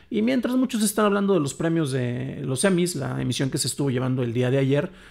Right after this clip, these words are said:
eh, los cuales no he visto, pero creo que ahí, este, Watchmen ganó varias cosas y hubo cosas interesantes, pues ya después veremos el, el, el resumen. Eh, sin embargo, creo que es un poquito más relevante hablar acerca de una nota que se estuvo comentando.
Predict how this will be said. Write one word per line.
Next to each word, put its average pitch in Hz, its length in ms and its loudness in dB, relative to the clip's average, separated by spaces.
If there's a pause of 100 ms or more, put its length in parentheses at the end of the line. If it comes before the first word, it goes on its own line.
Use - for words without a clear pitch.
(240)
eh, 131 720 4
los 123 140 -4
cuales 151 220 2
no 147 100 4
he - 20 4
visto, 190 340 2
pero 131 300 0
creo 135 180 -2
que 135 120 -2
ahí, 135 280 0
este, 127 440 -4
Watchmen 135 340 2
ganó 123 180 -2
varias 127 240 -2
cosas 208 400 0
y 160 80 0
hubo 143 200 0
cosas 139 240 -2
interesantes, 202 460 -2
pues 170 100 -2
ya 165 100 2
después 151 280 -2
veremos 143 340 -2
el, 139 160 0
el, 135 260 0
el 151 80 -2
resumen. 185 400 2 (420)
Eh, - 140 0
sin 247 200 4
embargo, 262 280 4
creo 240 220 0
que 254 100 0
es 226 160 2
un 226 80 2
poquito 214 260 0
más 214 140 6
relevante 180 400 4
hablar 165 220 4
acerca 165 320 0
de 143 120 0
una 202 120 4
nota 165 240 0
que 180 80 0
se 131 80 2
estuvo 143 500 4
comentando. 131 720 2